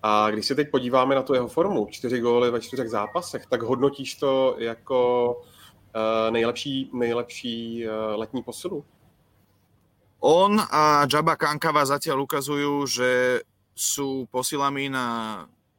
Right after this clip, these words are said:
Speaker 2: teda v pravom zmysle slova by som povedal, dokonca aj tréner Weiss, e, Jaromíra Zmrhala otvorene pochválil po zápase s Lincolnom, že to je posila, akú si on predstavoval a hráč, ktorý im naozaj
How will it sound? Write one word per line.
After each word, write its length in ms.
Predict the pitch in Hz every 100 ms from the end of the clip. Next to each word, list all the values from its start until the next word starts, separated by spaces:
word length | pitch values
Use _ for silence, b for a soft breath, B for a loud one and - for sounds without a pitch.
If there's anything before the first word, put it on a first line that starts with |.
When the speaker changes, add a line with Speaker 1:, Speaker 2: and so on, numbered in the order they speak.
| _ _ _
Speaker 2:
teda 160 | 127 -
v 40 | 135
pravom 240 | 143 147
zmysle 320 | 135 135 135
slova 320 | 120 123 139
by 80 | 147
som 160 | - 147
povedal, 560 | 156 147 143 143 143
dokonca 400 | 123 - 131 139
aj 80 | 127
tréner 320 | 131 135 123
Weiss, 400 | 120 127 131 -
e, 80 | 117 113 113 113 117
Jaromíra 320 | 120 131 127
Zmrhala 400 | 120 123 120 123
otvorene 480 | 120 120 123 131 117
pochválil 640 | - 123 135 131 131 139 135 B B B B
po 80 | 127
zápase 480 | 123 127 131 127 131
s 160 | 127 123
Lincolnom, 640 | 127 135 127 131 131 131
že 500 | 117 120 117 117 117 - _ _
to 160 | 123 120
je 80 | 123
posila, 400 | 123 - 131 113
akú 160 | 113 131
si 160 | -
on 160 | 107 127
predstavoval 720 | 135 127 139 131 135 139 127
a 80 | 107
hráč, 400 | 117 113 117 -
ktorý 240 | 123 120
im 20 | 120
naozaj 380 | 123 131 120